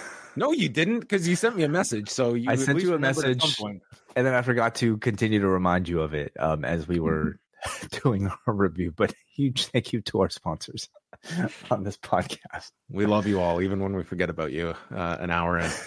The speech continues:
Speaker 1: But we now have, uh, feedback to get to, and if you have any super chats, you can send those in our way as well.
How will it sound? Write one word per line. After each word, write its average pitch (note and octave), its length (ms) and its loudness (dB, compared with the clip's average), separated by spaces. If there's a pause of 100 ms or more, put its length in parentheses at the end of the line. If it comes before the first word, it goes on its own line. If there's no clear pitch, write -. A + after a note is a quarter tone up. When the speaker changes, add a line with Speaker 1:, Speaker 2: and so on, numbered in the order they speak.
(420)
Speaker 1:
But F#3 200 -6 (260)
we C3+ 160 0
now D#3 240 2
have, D3 480 2
uh, B2 200 0 (100)
feedback B2+ 460 0
to A2 60 -8
get G2 260 0
to, G#2+ 200 -2
and C#3 300 -2
if A#2 80 -4
you A#2+ 100 0
have B2+ 200 2
any A#2+ 180 -2
super C3 320 -2
chats, B2+ 420 0
you G#2 240 -4
can F#2+ 400 -4
send A2 320 -4
those G#2 220 -2
in G2 320 -2 (160)
our F#2+ 160 2
way G2 180 0
as F2 160 -4
well. E2+ 260 -4